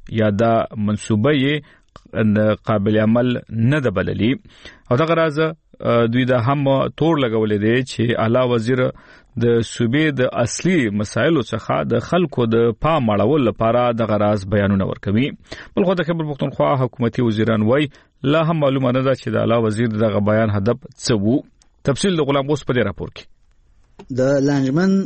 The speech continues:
Speaker 2: کالاباغ ډیم جوړولو په حمایت کې د خیبر پښتونخوا د وزیر اعلی علي امین ګنډاپور د بیان وروسته خپله د پاکستان تحریک انصاف او نورو ګوندونو سیاستوالو د اعلی وزیر په دغه بیان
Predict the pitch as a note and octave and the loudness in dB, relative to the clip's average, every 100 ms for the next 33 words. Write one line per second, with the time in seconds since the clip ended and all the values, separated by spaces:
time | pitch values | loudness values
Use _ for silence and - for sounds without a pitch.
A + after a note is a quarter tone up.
0 | A2 - C3+ C3 C3+ D#3+ E3 C#3 E3+ D#3+ | -6 -6 -2 0 0 0 -2 0 -2 0
1 | B2 B2+ D#3 F3 F3 A#2 C3 B2+ D#3 - | 0 2 2 0 0 -2 0 0 -2 -2
2 | C#3+ A#2+ D3+ D#3+ D#3 G#2+ - B2+ D#3 D#3 | -2 0 0 0 -2 -8 -6 -4 0 2
3 | A#2+ A#2 A#2 A#2+ D#3 C#3+ A#2+ A#2+ D#3+ D#3 | 2 2 0 0 0 0 0 0 0 0
4 | B2 B2 B2 D#3 C#3 A#2 A#2+ C#3+ C3 D#3 | 0 0 0 -2 -2 0 0 0 0 -2
5 | - D#3+ - - E3 D3+ B2+ A#2+ A#2 A#2 | -2 -4 -4 -2 0 0 0 -4 -4 -4
6 | D#3 D#3 C3+ A#2+ B2 A#2+ B2+ A#2 A2 D#3 | -2 -2 -2 -2 -2 0 -2 0 0 -2
7 | D#3+ B2 A#2 A#2+ C#3+ D#3+ D#3+ C3 A#2 D3 | -2 -4 -2 0 2 2 2 0 0 0
8 | D#3+ C#3+ A#2+ B2 A2+ C#3+ E3 E3 E3+ - | -2 0 -2 -2 -2 0 2 0 -2 -16
9 | - - - B2+ B2+ B2+ B2+ D#3+ D3 C3 | -20 -20 -8 -4 -2 0 0 2 0 0
10 | E3 D#3+ B2+ C#3 D3+ A#2+ B2 D3 | -2 -2 -4 -2 -2 -2 0 0